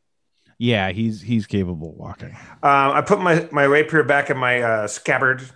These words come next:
Speaker 2: and, uh, I take out my dagger, which is a little more better for close action, and I pick him up, and I say, "You're gonna walk us through these caverns and show us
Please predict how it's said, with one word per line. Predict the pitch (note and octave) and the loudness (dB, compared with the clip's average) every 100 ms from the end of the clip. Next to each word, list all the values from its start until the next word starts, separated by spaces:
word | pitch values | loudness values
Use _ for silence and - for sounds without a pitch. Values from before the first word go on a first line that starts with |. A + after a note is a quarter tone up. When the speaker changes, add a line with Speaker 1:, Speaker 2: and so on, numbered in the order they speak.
| _ _ _ _ _ - | _ _ _ _ _ -8
Speaker 2:
and, | B2+ B2 A#2 | -4 -2 0
uh, | A#2 A2+ | 2 0
I | B2+ | -2
take | D3+ F#3 F3+ | -2 0 0
out | C#3 | 0
my | C3 | -2
dagger, | A#2 C3+ C#3 B2 A2+ | 0 2 2 2 0
which | G#2+ | 0
is | |
a | A2 | -6
little | B2 | -4
more | A#2+ A#2 A2+ G#2+ - _ | -2 0 0 -4 -16 _
better | C3 C3 B2+ | -2 2 2
for | A#2 | 0
close | - C#3+ A#2+ - | -2 0 0 2
action, | B2 A2+ B2 G#2 - - - - | 0 0 -4 -8 -10 -20 -20 -4
and | B2 | 0
I | A#2+ | 0
pick | - G#3 | 0 0
him | G3+ D3+ | 2 2
up, | C3 - - | 2 0 -4
and | C3 | -2
I | C3 | 0
say, | B2 B2 | 0 0
"You're | B2+ | 2
gonna | E3+ F3 | 4 4
walk | D3 D3 D#3 D#3 | 6 6 6 4
us | D3 - - | 0 0 -6
through | - D3 D3 | -2 0 0
these | C3 B2 | -2 -4
caverns | - C#3+ C#3 B2+ A2+ G2+ | 0 2 2 2 -2 -4
and | G#2+ | -8
show | - - C3+ | -4 2 2
us | B2 - - | 2 -2 -8